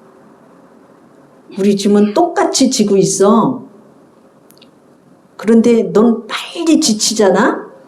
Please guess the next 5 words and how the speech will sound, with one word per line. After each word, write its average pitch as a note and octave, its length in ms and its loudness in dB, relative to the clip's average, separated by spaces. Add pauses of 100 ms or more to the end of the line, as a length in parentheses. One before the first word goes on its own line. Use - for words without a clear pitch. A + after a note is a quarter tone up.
(440)
그게 A3 240 0
굉장히 A3+ 420 4
부끄러운 C4 480 2
일 A#3+ 120 2
아니냐? G#3+ 640 2